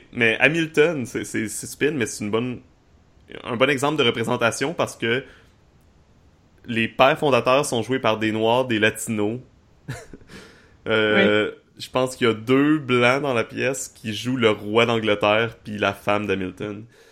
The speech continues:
Speaker 1: Euh, fait que c'est un peu toutes les cultures là-dedans également. Puis justement modernisé avec du rap. Fait que ça a un clash de, d'histoire et de culture.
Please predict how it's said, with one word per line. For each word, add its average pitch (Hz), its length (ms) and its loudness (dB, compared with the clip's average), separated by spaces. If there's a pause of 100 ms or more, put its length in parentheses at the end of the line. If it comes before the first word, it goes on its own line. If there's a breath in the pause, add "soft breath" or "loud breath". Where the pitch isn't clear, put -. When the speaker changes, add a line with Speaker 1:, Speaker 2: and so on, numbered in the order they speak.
(520 soft breath)
Speaker 1:
Euh, - 40 -10 (200)
fait 110 140 -2
que - 60 -20
c'est - 120 -14 (240)
un 117 100 2
peu 123 280 2
toutes 127 180 0
les 110 140 0
cultures 110 480 -2
là-dedans 101 360 -2
également. 98 520 -4 (180)
Puis 113 140 -2
justement 120 560 0
modernisé 110 760 0
avec 98 200 -4
du 98 140 -10
rap. 98 260 -6 (160)
Fait 107 100 -6
que - 60 -14
ça - 320 -10 (440)
a - 100 -4
un 101 80 0
clash 104 500 -2
de, 101 320 -4 (260)
d'histoire 107 560 -2
et 104 40 -6
de 104 40 -10
culture. 104 400 -10